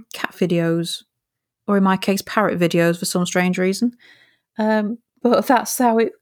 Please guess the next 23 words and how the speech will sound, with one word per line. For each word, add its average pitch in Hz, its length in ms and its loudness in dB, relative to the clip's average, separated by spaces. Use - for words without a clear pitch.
how 226 200 0
it 233 60 2
is, 277 240 0
because 208 640 -2
these 240 260 2
platforms - 500 -2
want 185 180 -2
us 190 100 -2
to - 60 -4
stay 202 280 0
there. 147 320 -2
They 196 120 4
want 220 260 2
us - 120 -10
to - 140 -10
consume 190 680 0
as 175 140 -4
much 202 180 -4
of 190 40 -6
the 214 60 -4
content 185 400 -2
as - 80 -10
possible. - 560 -6